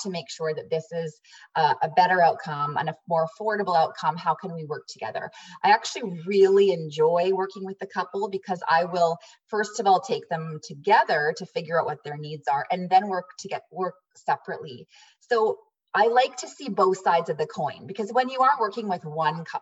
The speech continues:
one side of the couple, you get one side of the story, which is also fine. I'm their advocate entirely when they're working with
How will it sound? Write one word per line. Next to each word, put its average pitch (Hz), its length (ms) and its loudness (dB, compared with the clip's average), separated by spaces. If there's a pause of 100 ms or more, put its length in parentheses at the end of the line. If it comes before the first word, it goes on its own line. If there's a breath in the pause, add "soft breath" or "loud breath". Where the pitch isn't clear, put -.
one 185 300 0
side 160 240 -2
of 151 40 -8
the 156 80 -6
couple, 208 440 -2 (260 loud breath)
you 294 140 -14
get 427 240 2
one 202 280 4
side 160 280 0
of 165 40 -8
the 208 80 -6
story, 202 380 -2
which - 220 -2
is 381 100 -4
also 311 320 4
fine. 165 320 0
I'm 196 240 2
their 220 180 4
advocate 190 560 0
entirely 180 640 0
when 170 200 2
they're 165 120 -6
working 160 280 -8
with 170 120 -12